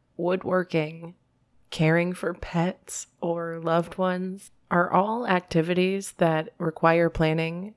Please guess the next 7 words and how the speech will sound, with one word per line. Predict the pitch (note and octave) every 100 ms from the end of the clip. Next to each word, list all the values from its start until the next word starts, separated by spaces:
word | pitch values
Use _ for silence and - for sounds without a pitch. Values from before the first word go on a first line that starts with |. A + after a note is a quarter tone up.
| _
cognitive | - E3 D#3+ F#3 G3 G3+
flexibility, | - F#3 - F#3 E3+ E3 D#3+ D#3+ D#3+ F3 _ _ _
perseverance, | F3+ F3 - G3 F3 E3+ D#3+ E3 F3 -
and | - E3 D3+ D#3+ -
creative | - F3 E3 D#3 D3+
problem | - F3+ F#3+ A3+
solving, | F#3 D3+ D3+ D3+ C#3+ E3